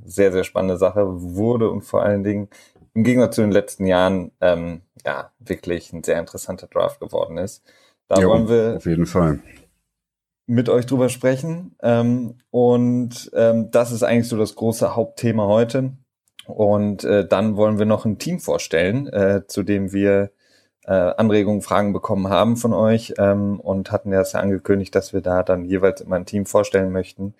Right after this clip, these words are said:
Speaker 1: und den Ausblick auf die kommende Saison werfen wollen. Welches Team das sein wird, das erfahrt ihr dann bei uns im zweiten Teil heute. Ähm, wir starten aber, wie gesagt, mit dem Draft. Christian, dein Eindruck,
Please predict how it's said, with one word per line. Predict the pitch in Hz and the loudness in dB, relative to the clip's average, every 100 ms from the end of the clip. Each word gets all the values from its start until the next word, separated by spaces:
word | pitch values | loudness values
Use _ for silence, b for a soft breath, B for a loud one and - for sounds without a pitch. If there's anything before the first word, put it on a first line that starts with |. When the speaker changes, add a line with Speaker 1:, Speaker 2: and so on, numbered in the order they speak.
| B B B | B B B
Speaker 1:
und | - 92 95 92 - | -6 -2 0 -2 -4
den | 90 | -2
Ausblick | 82 87 - 95 - | 2 0 0 -4 -2
auf | - | -4
die | 90 | -6
kommende | - 95 92 | -6 -4 -4
Saison | 85 95 104 | 0 0 2
werfen | 104 101 107 | 2 2 -2
wollen. | 95 98 104 110 B B B B B B _ | 0 0 0 -4 B B B B B B _
Welches | 147 175 | 0 0
Team | 160 190 | -2 -2
das | 160 | 2
sein | 139 156 | 0 2
wird, | 180 190 - | 0 -2 -2
das | 123 131 | -2 -2
erfahrt | 113 117 - 120 123 | -2 -2 0 0 2
ihr | 117 | 2
dann | 120 113 | 2 2
bei | 113 | 0
uns | 120 | 0
im | 120 107 | -2 -4
zweiten | 117 120 113 | 0 0 -2
Teil | 110 104 107 | 0 0 2
heute. | 107 143 151 220 _ _ - | 0 2 -2 -4 _ _ -4
Ähm, | 113 107 113 101 | 0 2 2 2
wir | 107 | 0
starten | 107 - 104 - | 0 -2 -4 -2
aber, | 87 98 101 95 | 0 2 2 2
wie | 95 | 0
gesagt, | 95 92 87 87 | -2 2 2 0
mit | 101 92 | -6 -4
dem | 95 | -4
Draft. | 85 87 95 - - - - | 2 2 2 0 -10 -14 -12
Christian, | - 110 - 113 | -4 -2 0 2
dein | 107 107 | 2 2
Eindruck, | 82 113 120 139 - - | 0 0 0 -4 -6 -16